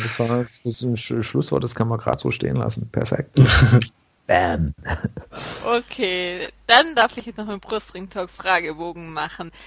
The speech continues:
Speaker 3: Die erste Frage an dich, Daniel. Was war denn dein Highlight-Spiel, entweder live oder im T V?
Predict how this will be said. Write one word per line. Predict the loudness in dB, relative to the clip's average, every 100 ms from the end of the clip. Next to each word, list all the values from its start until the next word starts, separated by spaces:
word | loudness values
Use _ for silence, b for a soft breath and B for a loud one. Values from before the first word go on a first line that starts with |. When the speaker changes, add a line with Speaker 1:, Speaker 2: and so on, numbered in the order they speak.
| B -8
Speaker 3:
Die | 0
erste | 2 2 -2 -8
Frage | -2 4 4 4 2 0 0
an | -4 -6
dich, | -12 -14 -10 0
Daniel. | 2 2 0 -2
Was | -2 0
war | 0
denn | 0
dein | -2 -2 -2
Highlight-Spiel, | -2 0 -4 -4 -12 -12 -12 -8
entweder | -8 -6 -4 0
live | 2 2 0 -6
oder | -6 -6
im | -8
T | -12 -14
V? | -12 -14 -14